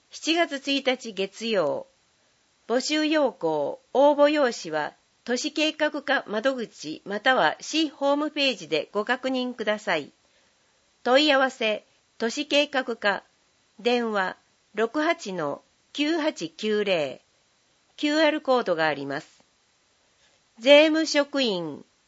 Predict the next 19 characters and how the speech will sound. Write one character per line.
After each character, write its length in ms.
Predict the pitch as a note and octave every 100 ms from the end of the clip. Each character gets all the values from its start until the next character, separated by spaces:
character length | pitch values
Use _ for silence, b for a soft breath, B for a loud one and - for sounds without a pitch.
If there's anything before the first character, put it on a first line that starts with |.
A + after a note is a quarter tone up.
| _
高 220 | B3 B3+
卒 240 | B3+ B3 A#3+
程 260 | A3+ G3+
度。 280 | D#3+ D3 - _ _ _ _ _ _
採 380 | - C#4 D#4+ E4
用 200 | E4 D#4
試 220 | - -
験 380 | B3 F#3+ E3 E3
受 180 | A3
験 260 | A#3 E4 D#4
者 180 | D4 A3+
の 160 | F#3
募 160 | E3 F3
集。 560 | - F#3 F3+ E3+ D#3 - _ _ _ _ _ _ _
受 180 | F3+ B3
験 320 | B3 D4 D#4+
資 180 | C#4 -
格。 540 | A#3+ G#3+ - D3 A#2 - _ _ _ _ _
一、 520 | A3 G3 C4 B3 -